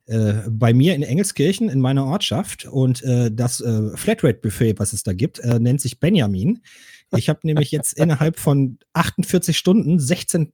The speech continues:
Speaker 1: äh, äh, Mückenstiche am ganzen Körper verteilt bekommen. Und, ähm, ja, fühl mich gerade nicht so gut. Alles ist sehr lebendig, alles juckt.
Speaker 2: Das klingt echt nicht so gut.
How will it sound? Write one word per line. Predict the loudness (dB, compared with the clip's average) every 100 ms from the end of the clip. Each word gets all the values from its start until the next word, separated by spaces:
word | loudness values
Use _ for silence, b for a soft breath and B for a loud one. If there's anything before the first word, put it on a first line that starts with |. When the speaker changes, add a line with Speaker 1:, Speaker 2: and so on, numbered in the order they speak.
| -2
Speaker 1:
äh, | 2 2
äh, | 0 -2 0
Mückenstiche | 2 2 -2 -4 -2 0 0
am | -2
ganzen | -2 -4 -4
Körper | -4 -4 -4
verteilt | -8 -6 -6 -6
bekommen. | -10 -4 -2 -2 B B B B B B B _
Und, | 0 0 0
ähm, | 2 4 2 0 _
ja, | 0 0 0 _ _ _
fühl | -8 -4
mich | -2 -4
gerade | -4 -4 -4 -6
nicht | -2 2 2 0
so | 2 2 2 0 -6 _ _
gut. | 0 0 -2 -16 _ _ _
Alles | -2 0
ist | 0
sehr | 2
lebendig, | 2 2 2 0 -2
alles | -2 0
juckt. | 0 -2 -6 -20 _ _ _ _ _ _ _ _ _ _ _ _ _ _ _ _ _ _
Speaker 2:
Das | -4 -2 -4 -10
klingt | -6 -4 -4
echt | -4 -4 -4 -8
nicht | -6
so | -4 -4
gut. | -4 -6 -2 -2 -4 -16